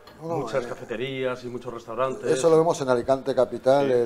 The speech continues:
Speaker 1: el crecimiento en el Pau cinco, el crecimiento en toda la restauración de, del propio centro de Alicante, vemos un nivel competencial, claro, al final,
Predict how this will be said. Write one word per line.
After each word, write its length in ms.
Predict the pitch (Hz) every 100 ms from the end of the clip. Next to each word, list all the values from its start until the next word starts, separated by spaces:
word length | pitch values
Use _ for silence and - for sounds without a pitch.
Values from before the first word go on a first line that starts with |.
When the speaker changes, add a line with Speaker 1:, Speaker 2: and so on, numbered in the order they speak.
| 120
Speaker 1:
el 80 | 123
crecimiento 600 | 117 123 113 131 127 131
en 60 |
el 140 | 120 113
Pau 200 | 104 98
cinco, 360 | 139 156 151 143
el 40 |
crecimiento 760 | 113 - 107 135 139 107 120 113
en 40 |
toda 280 | 120 117 113
la 120 | 110
restauración 680 | 107 - 104 101 117 117 110
de, 160 | 101 95 - _ 110
del 100 | 107
propio 300 | 117 113 110
centro 360 | 117 101 120
de 40 | 113
Alicante, 480 | 110 113 117 113 117
vemos 320 | 107 123 - - -
un 100 | 113
nivel 300 | 113 110 110
competencial, 760 | 101 98 98 95 92 151 135
claro, 200 | 110 127
al 60 | 101
final, 400 | - 101 123